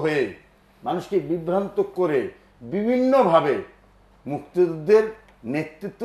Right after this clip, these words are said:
দিয়ে যে দলটি দেশটিকে স্বাধীন করেছে, বঙ্গবন্ধুর নেতৃত্বে দলটি, সেই দলের বিপক্ষে মানুষগুলোকে তারা বিভ্রান্ত করে নিয়ে গিয়েছে।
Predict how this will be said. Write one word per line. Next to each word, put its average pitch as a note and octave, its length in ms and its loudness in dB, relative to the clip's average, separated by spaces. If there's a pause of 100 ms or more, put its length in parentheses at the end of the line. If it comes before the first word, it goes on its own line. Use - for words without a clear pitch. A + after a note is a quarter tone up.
(120)
দিয়ে F#3+ 220 4
যে E3 60 4 (140)
দলটি F#3 360 4 (140)
দেশটিকে D#3 400 -8 (100)
স্বাধীন E3+ 380 -6 (180)
করেছে, G2+ 320 -10 (1000)
বঙ্গবন্ধুর D#3 600 0
নেতৃত্বে C#3 420 -10 (180)
দলটি, B2+ 280 -2 (920)
সেই G#3+ 220 6 (160)
দলের G#3 300 8 (920)
বিপক্ষে B3+ 560 4 (140)
মানুষগুলোকে E3+ 640 2 (760)
তারা A#2+ 260 -6
বিভ্রান্ত D3 460 -8 (140)
করে A2+ 140 -10 (120)
নিয়ে F2+ 240 -14
গিয়েছে। C#2+ 300 -20